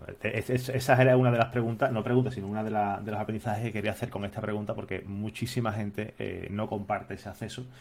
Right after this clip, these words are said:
y el móvil hoy en día es la llave prácticamente para cualquier,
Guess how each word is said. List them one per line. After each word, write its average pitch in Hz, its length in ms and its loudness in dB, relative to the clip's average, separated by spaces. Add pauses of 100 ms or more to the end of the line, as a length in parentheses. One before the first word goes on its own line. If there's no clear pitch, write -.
(240)
y 113 80 -4
el 101 100 0
móvil 101 240 -4
hoy 104 120 -2
en 101 100 -6
día 107 160 -2
es 101 80 -4
la 101 100 -6
llave 95 240 -6
prácticamente 95 500 -12
para 90 180 -10
cualquier, 85 480 -12